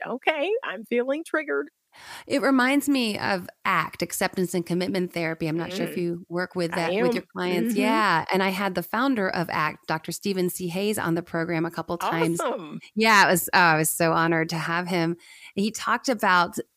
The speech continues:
Speaker 2: exactly what you did. Instead of saying, "I am triggered," that's a, that's a fused position. I,
Speaker 1: Mm-hmm.
Speaker 2: my entire state of being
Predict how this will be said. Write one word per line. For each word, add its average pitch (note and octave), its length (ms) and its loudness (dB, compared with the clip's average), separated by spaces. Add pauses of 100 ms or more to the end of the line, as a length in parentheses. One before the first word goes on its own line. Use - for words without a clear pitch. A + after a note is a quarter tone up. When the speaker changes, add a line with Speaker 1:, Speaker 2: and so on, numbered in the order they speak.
(100)
Speaker 2:
exactly C4 400 2
what D4 100 2
you A3 140 4
did. G#3 360 4
Instead F#3 320 2
of C#4+ 80 2
saying, G#3 220 0 (100)
"I G#3 380 4
am G3 340 2
triggered," F3+ 600 -2
that's F3+ 220 -2
a, G3+ 120 -4
that's F#3+ 200 -2
a F3+ 80 0
fused B3 840 2
position. E3+ 600 0
I, F#3+ 420 4
Speaker 1:
Mm-hmm. E3 140 -8
Speaker 2:
my F#3+ 80 4
entire C4 520 2
state B3+ 260 2
of F#3 180 0
being F#3+ 400 4